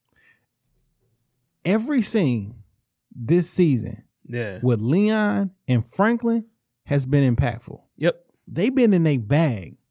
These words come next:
Speaker 1: Remember, like, when we was watching The Chi, we was like, when Kevin and Brandon are on, on sta-, on screen together, they
Speaker 2: Yeah.
Speaker 1: bring the best out of 'em.
Speaker 2: Yeah.
Speaker 1: Because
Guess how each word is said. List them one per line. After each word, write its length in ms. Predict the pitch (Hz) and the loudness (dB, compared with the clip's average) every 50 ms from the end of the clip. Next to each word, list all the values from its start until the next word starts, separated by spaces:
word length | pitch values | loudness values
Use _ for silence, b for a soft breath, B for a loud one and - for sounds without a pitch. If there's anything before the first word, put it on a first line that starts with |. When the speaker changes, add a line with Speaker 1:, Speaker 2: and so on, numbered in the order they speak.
| _ _ _ _ _ _ _ _ _ _ _ - | _ _ _ _ _ _ _ _ _ _ _ -6
Speaker 1:
Remember, 360 | - 156 214 240 226 226 220 | -4 -2 -2 0 0 0 0
like, 200 | 208 196 190 170 | 2 0 0 0
when 120 | 160 170 170 | -2 -2 -2
we 60 | 175 | 0
was 80 | 175 160 | 0 0
watching 320 | 170 170 165 160 - 156 | 0 0 -2 -2 -2 -2
The 100 | 139 123 | -2 -2
Chi, 360 | 117 - 170 165 160 156 151 147 | -2 0 0 0 0 0 -2 -2
we 140 | 139 156 160 | 0 0 0
was 160 | 147 127 143 | 0 2 0
like, 220 | 143 135 123 117 | 0 0 0 0
when 140 | 117 120 113 | -2 -2 -4
Kevin 400 | - - 180 165 160 151 156 147 | -2 -2 0 0 0 0 0 -2
and 180 | 117 123 117 110 | -2 -2 -2 0
Brandon 380 | 117 147 160 160 160 156 156 156 | 0 2 2 2 2 2 2 2
are 160 | 151 151 151 | 2 2 2
on, 160 | 147 143 143 | 2 0 0
on 180 | - 147 147 131 | 0 0 0 0
sta-, 260 | 120 - 160 160 147 120 | 0 0 -2 -2 0 0
on 160 | 151 143 131 | 0 0 0
screen 320 | - - 175 175 175 170 | 0 -2 -2 0 0 0
together, 400 | 165 160 151 175 170 160 160 151 151 b b b b | 0 0 0 0 0 0 0 -2 -4 b b b b
they 220 | 139 139 135 135 | -4 -2 -2 0
Speaker 2:
Yeah. 60 | - 127 | 0 0
Speaker 1:
bring 200 | 156 160 160 151 | 2 2 2 2
the 80 | 139 | 0
best 280 | 123 135 156 156 151 - | 0 0 0 0 0 0
out 160 | 160 165 165 | 0 0 2
of 160 | 165 156 143 | 2 0 0
'em. 100 | 147 143 - B B B | -2 -6 -8 B B B
Speaker 2:
Yeah. 180 | 139 139 139 | -2 0 0
Speaker 1:
Because 520 | 151 107 - 175 160 151 143 139 131 127 | 0 2 2 2 2 2 0 -2 -4 -6